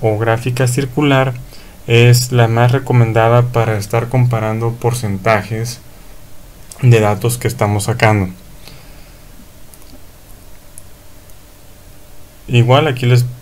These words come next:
voy a mostrar cómo, qué fórmula utilizo para sacar el porcentaje. Es una simple regla de tres. Recuerda, el total es el cien por ciento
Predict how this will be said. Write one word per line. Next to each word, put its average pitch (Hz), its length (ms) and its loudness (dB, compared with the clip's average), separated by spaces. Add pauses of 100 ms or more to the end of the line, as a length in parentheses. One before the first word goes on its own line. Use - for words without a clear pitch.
(140)
voy 120 200 4
a 123 40 8
mostrar 123 580 4
cómo, 123 640 6
qué 127 140 2
fórmula 139 680 2
utilizo 120 600 -2
para 117 180 0
sacar 107 340 -4
el 107 100 -2
porcentaje. 160 680 -2 (380)
Es 131 160 0
una 165 240 2
simple 156 760 0
regla 123 460 4
de 110 120 2
tres. 156 480 0 (500)
Recuerda, 120 600 2 (800)
el 120 240 2
total 156 560 0 (1300)
es 123 260 4
el 131 260 2 (320)
cien 127 340 2
por 143 180 0
ciento 139 480 -2